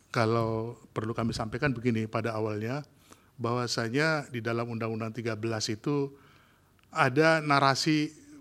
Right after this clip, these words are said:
perpanjangan atau pembaharuan. Itu narasi itu yang selalu disalahgunakan.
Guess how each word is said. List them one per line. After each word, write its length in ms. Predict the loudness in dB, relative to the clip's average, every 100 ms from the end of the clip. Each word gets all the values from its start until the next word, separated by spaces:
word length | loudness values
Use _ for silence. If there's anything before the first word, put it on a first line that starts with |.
| -2
perpanjangan 960 | 0 2 2 4 6 6 6 4 2 0
atau 240 | 0 2
pembaharuan. 640 | 0 0 0 0 -2 -2 -6 -20 _ _ _ _ _ _ _ _ _ -8
Itu 240 | -4 0
narasi 560 | 4 4 2 0 -2 -2
itu 240 | 0 0
yang 240 | 2 2 0
selalu 640 | -2 0 0 0 -2 -2
disalahgunakan. 960 | -4 2 2 2 0 -2 -4 -6 -10